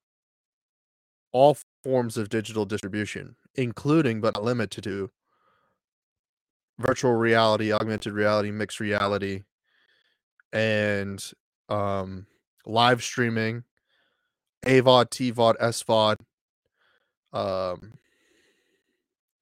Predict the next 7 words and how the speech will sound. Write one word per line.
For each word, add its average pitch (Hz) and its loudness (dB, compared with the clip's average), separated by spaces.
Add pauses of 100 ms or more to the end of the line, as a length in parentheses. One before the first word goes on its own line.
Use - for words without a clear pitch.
(800)
P 139 2
vod, 110 2 (2000)
and, 110 -2 (3000)
uh, 104 0 (1300)
metaverse, 123 2 (500)
Web 120 0
three. 113 -2